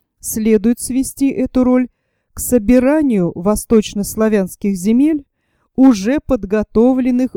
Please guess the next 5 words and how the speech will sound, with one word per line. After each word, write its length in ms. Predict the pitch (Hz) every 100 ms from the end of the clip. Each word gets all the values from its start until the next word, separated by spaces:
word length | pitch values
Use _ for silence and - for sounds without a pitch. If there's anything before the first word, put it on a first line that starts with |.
| -
внутренним 800 | 190 190 226 220 - 202 202 190
развитием 960 | 185 185 - 185 277 - 196 160 175 175
государственности 1300 | 208 - 202 175 208 269 - 190 175 170 - 170 160 _ _ _ -
и 180 | 262 294
объединению. 1160 | 202 233 208 226 214 240 185 175 175 175 170